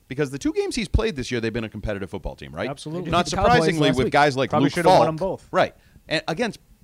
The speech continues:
Speaker 1: playoff caliber teams,
Speaker 2: I mean,
Speaker 1: we'll call 'em.
Speaker 2: yeah,
Speaker 3: Right
Speaker 2: I mean,
Speaker 3: now, yes.
Speaker 2: the Bills only have one loss.
Speaker 1: Right. Um, so they've been a competitive team against good teams,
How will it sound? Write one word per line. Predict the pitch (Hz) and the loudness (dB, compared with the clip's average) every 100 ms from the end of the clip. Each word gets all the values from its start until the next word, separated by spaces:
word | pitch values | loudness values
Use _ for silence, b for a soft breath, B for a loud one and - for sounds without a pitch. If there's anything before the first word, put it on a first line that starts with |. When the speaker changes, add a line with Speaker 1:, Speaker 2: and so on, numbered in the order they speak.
| _ | _
Speaker 1:
playoff | - 233 233 196 - | -12 -8 -2 -2 -4
caliber | - 147 226 254 | -4 -2 -2 -6
teams, | - 277 320 359 285 247 226 - | -6 -6 -6 -6 -8 -8 -14 -14
Speaker 2:
I | |
mean, | |
Speaker 1:
we'll | 180 | -12
call | 220 220 349 | -6 -6 -6
'em. | 175 | -4
Speaker 2:
yeah, | 170 | 0
Speaker 3:
Right | |
Speaker 2:
I | 165 | 2
mean, | 170 | 2
Speaker 3:
now, | 190 | 2
yes. | 196 175 | 2 -2
Speaker 2:
the | 143 | -4
Bills | 196 269 240 | 0 0 0
only | 240 202 | -2 -2
have | 214 | -4
one | 170 202 | -4 -6
loss. | 180 226 | -6 -2
Speaker 1:
Right. | 247 - - b b b - | -2 -4 -12 b b b 4
Um, | 147 131 113 104 - | 6 6 4 0 -8
so | - 185 160 143 | -2 4 6 6
they've | 113 160 | 4 0
been | 165 | 2
a | 170 | 0
competitive | 156 190 247 247 | 0 0 0 -4
team | 208 185 | -8 -6
against | 151 131 - | -4 -6 -6
good | 220 | -6
teams, | - 107 98 | -6 -8 -8